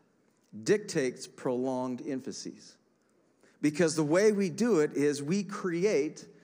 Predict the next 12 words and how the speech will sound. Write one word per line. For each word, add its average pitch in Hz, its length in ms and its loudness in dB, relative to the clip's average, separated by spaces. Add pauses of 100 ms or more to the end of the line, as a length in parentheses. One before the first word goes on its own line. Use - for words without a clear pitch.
(960)
and 139 160 0
many 180 160 4
of 170 80 0
us 160 180 0
pastors, 170 540 -2
we, 151 140 0
we 143 180 -2
like 170 220 -2
this, 135 140 -4
we 175 160 -2
create 160 680 -2
dependence. 151 760 -6